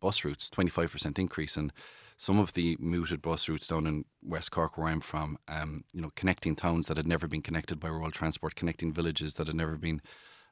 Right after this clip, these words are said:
uh, uh, connected by rural transport. The first kind of look at, um, this every town, every village, every hour,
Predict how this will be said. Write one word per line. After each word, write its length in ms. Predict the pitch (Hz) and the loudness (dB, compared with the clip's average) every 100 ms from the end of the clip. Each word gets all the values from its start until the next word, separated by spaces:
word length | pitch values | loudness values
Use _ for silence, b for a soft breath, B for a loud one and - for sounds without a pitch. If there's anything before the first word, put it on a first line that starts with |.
| - | -6
uh, 200 | 82 80 - _ _ _ - | -2 -2 -4 _ _ _ -10
uh, 80 | 78 | -8
connected 320 | - 80 - | 0 0 0
by 100 | 76 | -2
rural 180 | 78 76 | 0 0
transport. 540 | 73 80 - 80 73 - _ _ - | 0 0 0 -4 -4 -8 _ _ -8
The 120 | 82 | -6
first 340 | - 95 - | 4 6 6
kind 160 | - 85 | 4 4
of 180 | 73 - b b b | 2 -8 b b b
look 280 | - 87 - - | 0 0 0 -2
at, 320 | 80 76 - - | 0 0 -2 -2
um, 320 | 80 80 78 73 | 0 0 0 0
this 280 | 80 - - _ - | 0 0 -2 _ -4
every 180 | 80 80 | 0 2
town, 260 | 82 82 | 4 4
every 180 | 80 78 | 2 2
village, 320 | 76 80 76 | 2 2 2
every 220 | 80 78 90 | 0 2 4
hour, 280 | 101 76 | 4 2